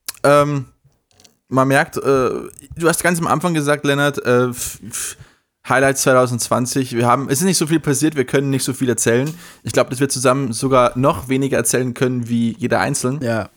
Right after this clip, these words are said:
Speaker 2: auf jeden Fall.
Speaker 1: Weil einfach nicht, nicht viel passiert ist. Es ist, natürlich ist, ist irgendwie viel passiert, aber das meiste ist so, so trivial, dass einfach an eine, an eine Fahrt zwischen Duisburg und Düsseldorf oder andersrum
Speaker 2: In der
Speaker 1: in dem
Speaker 2: Tram,
Speaker 1: Fall
Speaker 2: in der
Speaker 1: einfach,
Speaker 2: Tram.
Speaker 1: einfach, einfach nicht herankommt.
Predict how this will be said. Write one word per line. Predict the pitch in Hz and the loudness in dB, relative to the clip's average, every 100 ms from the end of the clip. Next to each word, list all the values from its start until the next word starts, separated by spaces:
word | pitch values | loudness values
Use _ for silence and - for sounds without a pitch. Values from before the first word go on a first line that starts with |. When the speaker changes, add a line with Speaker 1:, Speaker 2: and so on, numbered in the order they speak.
| _ - | _ -12
Speaker 2:
auf | 107 | -6
jeden | 110 | -6
Fall. | 104 117 98 - _ - 113 | -6 -6 -8 -12 _ -10 0
Speaker 1:
Weil | 107 | 2
einfach | 120 127 117 120 | 2 2 0 -2
nicht, | 123 117 - - 104 | -6 -6 -6 -8 -6
nicht | 123 | -4
viel | 135 | -2
passiert | 127 113 120 | -2 0 0
ist. | 104 | -2
Es | 135 | -2
ist, | 151 - - | -4 -6 -10
natürlich | - - 240 113 | -4 -2 0 -2
ist, | 104 - | -4 -6
ist | - - 123 | -6 -6 -2
irgendwie | 131 113 117 | -2 -2 -4
viel | - 107 | -6 -4
passiert, | 104 139 127 | -2 -2 -2
aber | 117 | 0
das | 117 | 0
meiste | 117 131 - | 0 -2 -2
ist | 120 | -2
so, | - 135 147 - - - | 0 0 -2 -10 -20 -6
so | - | -2
trivial, | 127 139 123 107 101 127 | 0 0 0 2 2 0
dass | 127 | 0
einfach | 117 120 123 | -2 -2 -2
an | - 113 | -2 -4
eine, | 110 113 110 107 - | -2 -2 0 -2 -2
an | 104 | -2
eine | 104 | -2
Fahrt | - 95 101 127 - | -2 0 2 0 -4
zwischen | - - 120 - 113 101 | -14 -8 -8 -4 -4 -2
Duisburg | 113 123 - 131 123 - | -2 -4 -2 -2 -2 -2
und | 107 110 101 | -2 -2 -2
Düsseldorf | 117 - 117 113 - | -4 -2 0 0 -2
oder | 92 92 - | -6 -6 -4
andersrum | 101 131 | 2 4
Speaker 2:
In | |
der | 156 | 6
Speaker 1:
in | 160 | 4
dem | 113 | 2
Speaker 2:
Tram, | 127 135 | 2 2
Speaker 1:
Fall | 113 - | 0 0
Speaker 2:
in | 156 | 2
der | 175 160 | 4 4
Speaker 1:
einfach, | 120 | 2
Speaker 2:
Tram. | 104 151 - - - - _ _ _ _ - | 0 -2 -6 -12 -12 -18 _ _ _ _ -4
Speaker 1:
einfach, | 117 135 127 - | -2 0 -2 0
einfach | 135 151 165 147 | -2 -2 -4 -4
nicht | 147 - | -4 0
herankommt. | 127 131 131 - - | 0 0 -2 -6 -10